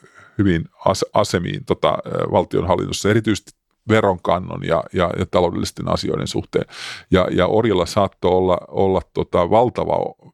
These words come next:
tämmöinen omaisuus käytössä. Sehän ei teknisesti ottaen ollut heidän omansa, vaan heidän omistajiensa, mutta silti käytössä. Orjalla saattoi olla omia orjia – ja näillä saattoi olla vielä or-, orjia. Eli tää oli niinku monipolvinen järjestelmä,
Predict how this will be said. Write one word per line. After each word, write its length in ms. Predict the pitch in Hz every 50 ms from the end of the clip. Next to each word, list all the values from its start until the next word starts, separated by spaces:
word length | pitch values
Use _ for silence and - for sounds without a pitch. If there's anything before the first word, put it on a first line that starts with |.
| _ -
tämmöinen 300 | - 87 87 87 87 87
omaisuus 440 | 92 95 101 92 85 - 85 -
käytössä. 560 | - - 107 101 95 90 - - - - - - - -
Sehän 220 | - - 73 73 78
ei 80 | 85
teknisesti 420 | - - 101 - - 98 - - 95
ottaen 240 | - - - 98 95
ollut 200 | 101 101 101 95
heidän 200 | 101 95 95 95
omansa, 480 | 104 107 113 120 113 104 92 107 107 107
vaan 140 | 101 101
heidän 140 | 101 98 107
omistajiensa, 600 | 113 117 110 - - 127 117 120 120 113 - 117
mutta 260 | 113 107 - - 104
silti 240 | - - 95 - -
käytössä. 500 | - - 98 101 101 104 101 - - 95 - - - - - - - - - -
Orjalla 340 | - 110 117 110 101 92 90
saattoi 420 | - 98 98 - _ - - 92 92
olla 180 | 92 92 90 -
omia 380 | - 98 104 117 113 104 101
orjia – 500 | 98 98 98 95 95 92 90 92 92 90 - - _ _ _ -
ja 200 | - 95 92 92 -
näillä 280 | - 104 104 101 95 90
saattoi 400 | - - 87 - _ - 92 87
olla 180 | 87 85 80
vielä 300 | - - 80 80 76 - - - - -
or-, 180 | 69 80 80 - _ -
orjia. 460 | 90 82 80 73 65 67 76 78 76 - _ _ - - - - - - -
Eli 140 | - 90 90
tää 280 | 92 - 98 92 92 95 92 95 - -
oli 220 | - 101 95 98
niinku 280 | 98 104 92 - 104 95
monipolvinen 1000 | 98 95 92 90 90 - - _ _ - 104 95 95 92 87 87 85 82 82 87
järjestelmä, 760 | 90 90 92 98 98 95 - - - 95 92 92 87 87